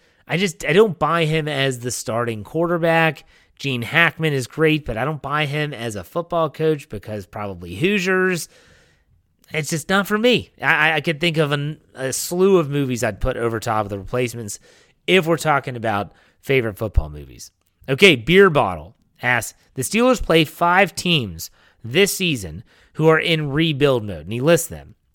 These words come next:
Indianapolis, the Lo-, um, I'm sorry, L A Rams, Tennessee, Arizona,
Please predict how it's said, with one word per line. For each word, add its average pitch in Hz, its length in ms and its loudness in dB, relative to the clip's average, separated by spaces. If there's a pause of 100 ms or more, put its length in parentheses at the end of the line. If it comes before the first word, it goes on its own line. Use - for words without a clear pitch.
Indianapolis, 143 880 -2 (460)
the 117 100 -8
Lo-, 127 400 0
um, 123 500 -2
I'm 139 120 -2
sorry, 104 320 -8
L 135 180 2
A 160 80 6
Rams, 123 500 -2 (440)
Tennessee, 143 720 -2 (460)
Arizona, 127 680 2